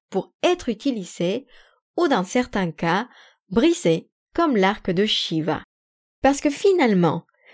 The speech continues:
Chacun et chacune d'entre nous possède des capacités uniques et nous sommes les seuls à détenir les clés pour les débloquer. Ces explorations de notre monde intérieur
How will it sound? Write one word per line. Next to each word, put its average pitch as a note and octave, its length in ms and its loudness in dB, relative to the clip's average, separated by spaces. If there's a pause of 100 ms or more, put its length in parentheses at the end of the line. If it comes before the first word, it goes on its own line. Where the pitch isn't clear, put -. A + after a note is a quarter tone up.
(160)
Chacun C4 760 0
et F#3+ 100 0
chacune D#4 520 0
d'entre F#3+ 300 0
nous F#3 340 -2 (440)
possède B3+ 320 4
des C4+ 120 6
capacités C4+ 760 2 (120)
uniques F3+ 560 0 (380)
et G#3 80 8
nous G#3 100 4
sommes F4+ 260 4
les F#3+ 120 2
seuls D#4 400 2
à G3+ 60 4
détenir G3 500 2
les E3+ 360 -2
clés C4+ 300 4
pour G3 200 -2
les D#3+ 120 2
débloquer. E3+ 720 0 (460)
Ces - 280 0
explorations F3 760 0
de F3 180 -2
notre A#3+ 560 0
monde G3 240 0
intérieur F#3 800 0